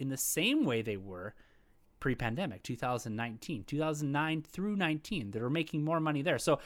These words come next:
something has changed about the audiences, and that's not the only thing that has changed. Not only aren't they going back in the same numbers,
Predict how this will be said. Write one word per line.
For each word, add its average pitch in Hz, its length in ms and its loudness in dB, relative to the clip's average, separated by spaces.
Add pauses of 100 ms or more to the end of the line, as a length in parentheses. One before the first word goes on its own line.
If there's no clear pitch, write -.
(120)
something 359 300 6
has 349 120 4
changed 269 480 8
about 196 260 8
the 170 100 4
audiences, 196 720 2
and 135 100 0
that's 311 360 6 (100)
not 214 380 0
the 160 160 -8
only 165 320 0
thing 95 240 -10 (320)
that 120 80 -4
has 110 100 -2
changed. 98 300 -6
Not 214 120 8
only 294 280 4
aren't 226 180 4
they 202 100 4
going 180 280 2
back 160 200 4
in 156 60 2
the 135 80 0
same 135 440 0
numbers, 214 600 0